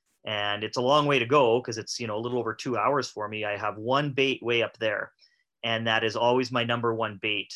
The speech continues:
Um, I just know a lot of landowners up there from growing up there, and every year I'm like, "This is so far to go for one bait," but it's always the number one.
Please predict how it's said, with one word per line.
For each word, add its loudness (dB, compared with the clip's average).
Um, -10
I 0
just -6
know 0
a 2
lot 6
of 4
landowners 0
up -4
there 0
from -12
growing -2
up -4
there, -2
and -8
every 0
year 0
I'm -2
like, -8
"This -8
is -8
so 0
far 4
to 0
go 0
for -4
one -2
bait," -2
but -6
it's -10
always 0
the -6
number 0
one. -2